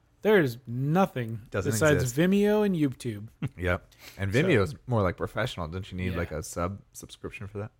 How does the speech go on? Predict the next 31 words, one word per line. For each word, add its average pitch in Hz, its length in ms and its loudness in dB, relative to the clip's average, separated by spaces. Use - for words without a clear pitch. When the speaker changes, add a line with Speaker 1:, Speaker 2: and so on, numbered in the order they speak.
Speaker 2:
That's 156 120 -2
Speaker 1:
No, 160 480 4
I 160 80 -2
don't 190 200 -4
think 165 280 -4
you 135 60 -4
do, 123 340 -6
actually. 110 560 -16
Speaker 2:
Okay. - 180 -12
Speaker 1:
But 156 120 2
it 175 140 6
is, 165 260 8
it 165 180 6
is, 151 220 4
like, 143 240 2
supposed - 340 -2
to - 60 -8
be 135 80 2
a 127 80 0
little 123 180 -2
more 120 220 -6
high 120 160 -8
quality. 120 520 -10
It's 151 160 2
great 202 240 6
because 156 300 2
you 151 80 4
can 139 120 0
post 151 340 2
on 139 140 0
YouTube 135 340 0